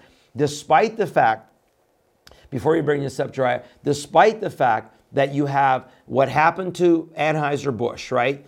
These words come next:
Massive, massive, uh, devastation of their stock and of their worth. Then you have what happened to Target. You have what happened to some of these other countries. No, no, no. Nike, folks. Get rid of your Nike shoes. Stop buying Nike shoes.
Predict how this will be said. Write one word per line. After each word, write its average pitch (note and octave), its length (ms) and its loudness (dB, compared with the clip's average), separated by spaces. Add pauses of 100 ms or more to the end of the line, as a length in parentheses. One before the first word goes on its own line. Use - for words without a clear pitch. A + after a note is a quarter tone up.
(220)
Massive, F3 760 -2
massive, D3 600 -4 (340)
uh, C3 200 -4
devastation C3 800 -2
of B2 100 -4
their B2 140 -6
stock A#2+ 400 -4
and B2 100 -4
of A#2 60 -6
their A#2+ 100 -4
worth. A2 420 -8 (360)
Then D3+ 200 2
you F3+ 120 0
have E3+ 180 2
what D3+ 160 -2
happened C#3 400 -6
to D3 80 -6
Target. A#2 540 -2 (200)
You B2+ 140 -2
have C#3 220 2
what B2+ 140 -2
happened C3+ 360 -4
to C3 60 -6
some C3 200 -8
of B2+ 60 -4
these A#2+ 140 -6
other A#2+ 140 -4
countries. A#2 460 -10 (220)
No, C#3 260 0
no, F3+ 220 -2
no. C3 340 -4 (200)
Nike, D3 920 -2
folks. A2 340 -2 (380)
Get F#3 300 4
rid F#3+ 160 0
of F#3+ 100 0
your F#3+ 140 0
Nike E3+ 420 -4
shoes. C3+ 420 -4
Stop E3 340 2
buying F#3 280 -2
Nike D#3+ 360 -4
shoes. B2+ 420 -2